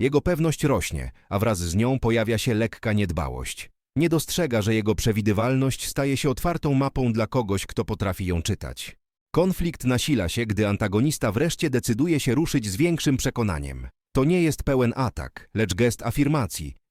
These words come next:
ciche zaproszenie, by Tyson zareagował jak nowicjusz. Publiczność wstrzymuje oddech. To ruch, który zwykle wywołuje odskok,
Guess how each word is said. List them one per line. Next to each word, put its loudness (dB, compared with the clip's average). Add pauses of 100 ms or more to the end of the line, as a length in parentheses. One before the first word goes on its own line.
ciche 0
zaproszenie, -2 (140)
by 0
Tyson 0
zareagował 2
jak 0
nowicjusz. -2 (400)
Publiczność 0
wstrzymuje 2
oddech. -6 (320)
To 4
ruch, 2
który 0
zwykle 0
wywołuje 2
odskok, -4